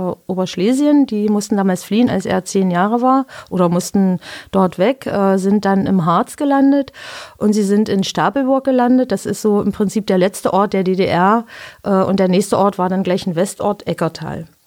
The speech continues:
Und das hat mich eigentlich ziemlich geprägt, diese Besuche bei meinen Großeltern dort, ähm, weil wir mussten dann...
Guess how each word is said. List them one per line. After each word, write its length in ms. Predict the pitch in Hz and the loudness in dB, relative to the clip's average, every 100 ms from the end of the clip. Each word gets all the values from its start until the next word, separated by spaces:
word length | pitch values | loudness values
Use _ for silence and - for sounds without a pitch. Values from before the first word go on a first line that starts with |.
| - - - - - | -20 -20 -20 -18 -8
Und 140 | 180 | -2
das 140 | 190 | 0
hat 100 | 247 | 0
mich 180 | 269 254 | 0 0
eigentlich 240 | 220 226 - | 2 0 0
ziemlich 300 | - 247 247 | 0 0 0
geprägt, 640 | 233 - 220 254 262 - | -4 0 2 2 0 -6
diese 280 | 202 202 220 | -2 0 0
Besuche 440 | 196 185 233 269 | 0 0 0 0
bei 140 | 202 202 | 0 0
meinen 240 | 185 196 | 0 0
Großeltern 600 | 180 196 - 160 165 165 | 0 -2 -2 -6 -6 -8
dort, 400 | 165 165 160 - - | -8 -8 -12 -12 -6
ähm, 380 | 175 175 170 | -4 -2 -2
weil 420 | 170 175 214 277 285 | 0 2 4 2 0
wir 180 | 214 214 190 | 0 0 2
mussten 320 | 208 226 254 | 0 0 0
dann... 420 | 226 220 226 226 | 2 4 4 2